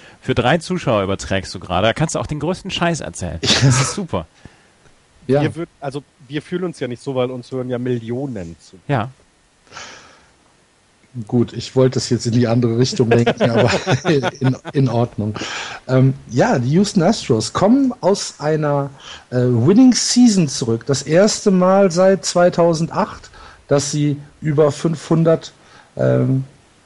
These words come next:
Speaker 2: Siege gelandet haben, über fünfhundert Punkte Siege gelandet haben. Mein Gott, was erzähle ich denn? Ü-, über fünfzig Prozent ihrer Spiele gewonnen haben. So.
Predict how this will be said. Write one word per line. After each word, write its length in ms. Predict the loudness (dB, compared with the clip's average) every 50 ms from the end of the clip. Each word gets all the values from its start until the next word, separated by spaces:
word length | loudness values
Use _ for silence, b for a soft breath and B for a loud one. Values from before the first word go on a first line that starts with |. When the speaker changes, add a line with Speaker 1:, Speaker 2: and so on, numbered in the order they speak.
| _ _ -12 -10 -6
Speaker 2:
Siege 380 | -4 -2 0 0 2 2 2 4
gelandet 440 | 4 4 4 4 4 2 2 0 0
haben, 240 | 0 0 0 0
über 180 | 2 2 2 2
fünfhundert 640 | 0 0 0 0 0 2 2 2 2 2 0 -2 -2
Punkte 340 | -2 0 0 0 -2 -4 -4
Siege 300 | -4 -4 -4 -4 -4 -4
gelandet 420 | -2 -2 0 -2 -2 -2 -4 -4
haben. 140 | -2 -2 0
Mein 200 | 0 2 2 2
Gott, 140 | 2 0 -2 -2
was 100 | -4 -4
erzähle 320 | -4 -4 -2 0 2 2 2
ich 140 | 2 2
denn? 240 | 2 0 2 0 -2 -4
Ü-, 60 | -8 -10 -10 -12 -14 -14 -10 2 4
über 260 | 4 6 6 6 4
fünfzig 500 | 4 4 2 2 2 0 -4 -6 -4 -2
Prozent 460 | -2 -2 -2 0 2 2 2 2 2
ihrer 180 | 2 2 2 2
Spiele 360 | 0 0 0 2 2 4 4
gewonnen 400 | 2 2 2 0 0 -2 -4 -4
haben. 360 | -6 -6 -8 -8 -10 -12 -10
So. 340 | -6 -2 0 0 0 -2